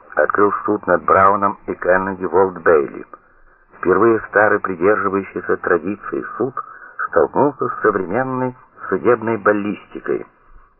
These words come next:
В заголовках всех газет упоминался сравнительный микроскоп. О нем еще долго продолжали говорить после того, как оба обвиняемых тридцать первого мая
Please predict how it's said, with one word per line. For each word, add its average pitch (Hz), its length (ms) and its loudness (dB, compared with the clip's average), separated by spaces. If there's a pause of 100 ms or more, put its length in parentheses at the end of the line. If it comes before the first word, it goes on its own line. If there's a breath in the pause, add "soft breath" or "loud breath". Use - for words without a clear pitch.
(220)
В - 140 -8
заголовках 85 680 2 (460 loud breath)
всех 135 240 2
газет 117 480 0
упоминался 110 680 0 (380 loud breath)
сравнительный 110 680 -2
микроскоп. - 680 -4 (640 loud breath)
О 80 100 2
нем 98 160 2
еще 101 180 -2
долго 98 340 2
продолжали 85 520 2
говорить 73 460 -2 (340 soft breath)
после 85 260 0
того, 92 200 4
как 90 200 -2
оба 90 240 4
обвиняемых 87 680 -2 (380 loud breath)
тридцать 131 460 -6
первого 69 500 0
мая 73 460 -2